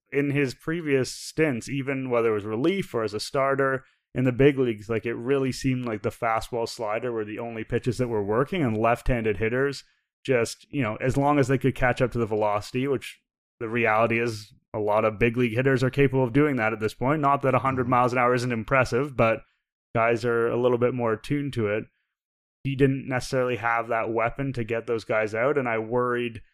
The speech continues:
Speaker 1: if he was gonna become a leverage guy, which his performance was gonna start to dictate, and that's what's happened, that the, uh,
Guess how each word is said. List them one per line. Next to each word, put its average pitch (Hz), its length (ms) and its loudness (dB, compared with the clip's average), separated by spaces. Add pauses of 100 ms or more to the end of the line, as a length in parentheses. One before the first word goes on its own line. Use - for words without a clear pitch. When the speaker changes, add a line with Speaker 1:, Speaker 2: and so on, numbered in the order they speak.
(180)
Speaker 1:
if - 160 -6
he 131 120 0
was 127 140 0
gonna 123 240 -2
become 127 340 -2
a 120 60 0
leverage 117 460 0
guy, 107 260 -2
which 120 240 -6
his 107 400 -8
performance 120 540 -4
was 104 140 -6
gonna 104 500 -10
start - 380 -4
to 113 60 -2
dictate, 117 600 -2 (360)
and 107 120 -6
that's 104 180 -4
what's 107 140 -4
happened, 104 580 -2 (180)
that 107 440 0
the, 107 280 -2
uh, 101 380 0